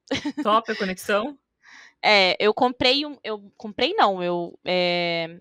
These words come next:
Speaker 2: pedi um chip e aí veio de graça, aqui em Brasil ainda.
Speaker 1: Brasil?
Speaker 2: É,
Speaker 1: Uhum.
Speaker 2: é um chip de lá,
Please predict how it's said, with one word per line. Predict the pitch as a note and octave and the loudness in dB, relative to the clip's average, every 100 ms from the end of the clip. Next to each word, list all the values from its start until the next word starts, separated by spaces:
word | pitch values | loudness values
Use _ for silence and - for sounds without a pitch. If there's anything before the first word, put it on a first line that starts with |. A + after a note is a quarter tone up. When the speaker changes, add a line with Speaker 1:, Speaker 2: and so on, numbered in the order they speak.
| _ | _
Speaker 2:
pedi | A3 G3 A3+ | -8 -6 -6
um | B3 | -6
chip | - C4 - A#3 C#4+ _ _ | -2 -4 -2 -6 -6 _ _
e | - | -6
aí | G#3+ | -2
veio | G#3+ A3 | -2 -4
de | G#3+ A#3+ | -6 -8
graça, | B3+ B3+ - - | 0 2 2 -2
aqui | - - D#4 G#4+ | -8 -8 -6 -6
em | - C4+ C4 | -6 -8 -2
Brasil | E4+ G#4 D4 B3 C#4 | 2 2 2 0 0
ainda. | A#3+ G#3 G#3 C4 _ _ _ _ | -2 -4 -8 -8 _ _ _ _
Speaker 1:
Brasil? | D#4 G#4+ G#4 A4+ F5 - _ _ _ _ - | -4 -2 2 4 2 -2 _ _ _ _ -14
Speaker 2:
É, | B3+ A3+ A3 G4+ A#4 F#3+ _ _ D#5 | -8 -6 -4 -4 -6 -12 _ _ -4
Speaker 1:
Uhum. | C#5+ A#4 | -2 2
Speaker 2:
é | A#4+ | 0
um | A#4+ | 0
chip | - B3+ C4 | -6 -6 -6
de | A#3+ C#4 | -4 -4
lá, | F4+ A3 G#3 | 2 4 4